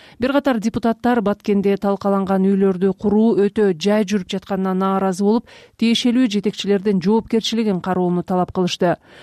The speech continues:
Мамлекеттик курулуш агенттигинин маалыматы боюнча, убада кылынган төрт жүздөн ашуун үйдөн ушул убакытка чейин экөө гана пайдаланууга берилди. Түмөнбай Абдинаби уулу кененирээк баяндайт.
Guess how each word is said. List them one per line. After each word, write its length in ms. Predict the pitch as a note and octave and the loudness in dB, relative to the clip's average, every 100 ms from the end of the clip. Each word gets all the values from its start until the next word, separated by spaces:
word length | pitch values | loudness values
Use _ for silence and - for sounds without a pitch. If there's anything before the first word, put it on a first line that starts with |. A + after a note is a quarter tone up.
| - | -4
Мамлекеттик 500 | A3 B3+ C#4 D4+ F4+ | 0 2 0 -2 -4
курулуш 420 | - B3 B3 C4 | -2 0 0 -2
агенттигинин 720 | - G3 G3 G#3 G#3 G3 G3 | -2 -2 0 -2 -2 0 2
маалыматы 560 | F#3 G3 F#3+ F#3+ F#3+ F#3+ | 2 2 0 0 -2 0
боюнча, 340 | G3+ G#3 B3+ | 0 2 0
убада 380 | B3+ G3+ G3 G3 | 0 2 0 0
кылынган 340 | G3 G3 G#3 G3 | 0 0 0 0
төрт 320 | A3 A3+ - | 0 0 -2
жүздөн 320 | G3+ G3 F#3 F3+ | -4 -2 -2 -2
ашуун 400 | - G3+ F#3+ F#3+ F#3+ G3 | -2 0 0 0 -2 0
үйдөн 260 | A3+ B3 - - - _ | 0 0 -4 -16 -20 _
ушул 280 | A#3 D4+ C4+ | -4 0 2
убакытка 360 | A#3+ A#3 - G#3+ | 0 -4 -4 -2
чейин 260 | A3+ A3+ F#3 | 0 0 2
экөө 260 | A3 B3 A#3+ G#3 | 0 0 0 0
гана 260 | F3+ D#3 - | -2 -4 -8
пайдаланууга 640 | A3 G#3+ G3+ F#3 F3+ F3 F3+ | -4 0 2 2 0 0 0
берилди. 480 | F#3+ F#3 F3+ E3 D#3+ _ _ | 0 0 -2 -2 -4 _ _
Түмөнбай 400 | - G3 F#3+ F#3+ F3+ | -4 0 2 0 0
Абдинаби 560 | F#3+ F#3 G#3 G#3 G#3+ | -2 0 0 2 0
уулу 400 | G#3+ A#3 G#3 E3 | 2 2 2 0
кененирээк 600 | F3 A3+ A#3 F#3 E3+ F3 | 0 0 2 2 0 -2
баяндайт. 600 | F#3 F#3 F3 E3+ E3 - | 0 0 0 -2 -6 -10